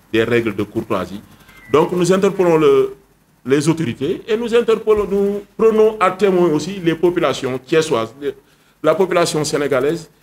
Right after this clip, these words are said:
l'opinion publique nationale et internationale, pour que demain, nul ne puisse en ignorer. Parce que,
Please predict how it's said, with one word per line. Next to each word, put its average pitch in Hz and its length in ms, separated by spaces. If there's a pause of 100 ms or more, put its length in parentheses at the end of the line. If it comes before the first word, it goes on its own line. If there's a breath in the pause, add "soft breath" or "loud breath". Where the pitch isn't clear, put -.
(240 soft breath)
l'opinion 202 460
publique 185 340
nationale 165 520
et 147 160
internationale, 135 680
pour 202 260
que 220 100
demain, 190 360 (1600)
nul 196 320
ne 185 120
puisse 185 360
en 147 180
ignorer. 120 380 (120)
Parce 117 180
que, 190 300